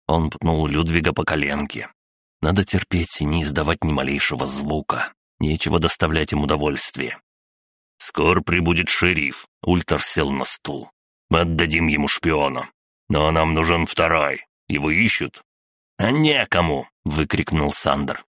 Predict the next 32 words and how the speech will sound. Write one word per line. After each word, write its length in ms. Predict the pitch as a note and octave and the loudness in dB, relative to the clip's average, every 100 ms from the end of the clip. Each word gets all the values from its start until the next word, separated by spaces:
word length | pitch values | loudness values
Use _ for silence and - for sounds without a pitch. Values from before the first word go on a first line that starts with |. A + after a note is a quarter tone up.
| _ - | _ -4
"Все 300 | - B2 F#2 | 0 2 2
попрятались. 840 | F#2+ B2 A#2+ D#2 - C#2+ - - - - | 2 2 0 0 -4 -4 -2 -4 -8 0
Боятся. 720 | F#2 C3+ E2 F#2 - E2+ - _ _ | 2 4 2 2 0 0 -6 _ _
Ведь 160 | F#2 - | -2 0
когда 260 | F2 E2+ D#2+ | 0 0 2
сопляк 360 | E2+ F2 E2 | 0 -2 0
узнает, 380 | F2 F2+ G2+ D#2 | 0 2 2 0
что 180 | - F2 | 0 2
мы 80 | E2+ | 2
не 80 | |
можем 320 | F2+ E2+ E2+ E2 | 4 2 2 0
дать 200 | F2 - | 0 0
продукцию, 600 | F2 E2+ - - D#2 D#2 | 0 0 -2 -2 2 4
он 200 | G2+ G#2 | 4 4
Накеру 360 | G#2 G#2+ G2 | 2 0 0
с 60 | F#2+ | 2
землей 420 | F#2+ A2 A2 G2 | 2 4 4 2
сравняет". 720 | - F#2 G2 G2 D#2 C2 - _ _ _ _ _ - | 2 2 2 2 0 -6 -16 _ _ _ _ _ -2
"Нет, 440 | D2+ D#2+ D2+ C2+ | 2 2 0 -2
прикончит 540 | C#2+ C#2 D#2 D#2+ - - | -4 0 0 0 -2 0
только 320 | D2+ D2 E2+ | -2 0 2
нас. 440 | E2+ C2+ - - - _ | 2 0 -2 -6 -10 _
Кто-то 320 | - D#2 D2 D#2+ | -4 -2 0 2
же 140 | D#2+ | 2
должен 500 | D#2 D#2 F#2 F2 F2 | 2 2 2 2 2
работать. 640 | E2+ E2 D2 - - - - _ _ _ | 2 2 -2 -2 -6 -6 -10 _ _ _
Но 140 | D2 D2 | 0 2
я 200 | E2 F2 | 2 2
знаю 340 | F2 E2+ E2 | 2 2 0
способ 420 | - D#2 D2+ D#2 - | 0 0 0 -2 -2
порадовать 580 | F2+ D#2+ D#2 D2+ D#2+ D2+ | 0 2 2 2 0 2
младшего". 800 | E2+ F2 E2 - - D2 C2+ - | 2 4 2 0 -2 -2 -2 -4